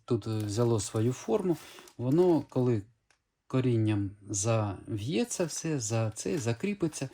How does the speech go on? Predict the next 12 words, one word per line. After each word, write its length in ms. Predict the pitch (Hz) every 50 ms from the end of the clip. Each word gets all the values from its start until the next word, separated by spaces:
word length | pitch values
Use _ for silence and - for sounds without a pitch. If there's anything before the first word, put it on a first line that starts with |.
| - - - - - -
не 140 | 131 131 131
буде 460 | 117 131 175 175 160 165 160 151 143 - - - - - - -
нічого 460 | 127 123 - - - 143 123 123 117
просипатися, 840 | - - 120 110 - - 110 - - 123 120 - 120 110 - - 113
висипатися. 840 | 107 113 107 - - 104 - - 98 92 - - 104 - - 101 - - - - - - - - - - -
Раз, 540 | 135 156 185 190 190 190 185 - - - - - - _ -
готовий 640 | - 107 120 123 117 - - 120 117 117 110 113 110
стаканчик. 800 | 104 - - 117 107 - - 110 107 104 101 - - 107 101 101
Давайте 420 | 120 123 147 180 196 - - 120 101 110
далі 260 | 107 107 104 101 104 101 - - - - - - - - - -
зробимо 580 | 104 104 113 123 113 101 113 110 107 107 104 -
пару 380 | - 110 107 107 107 107 107 104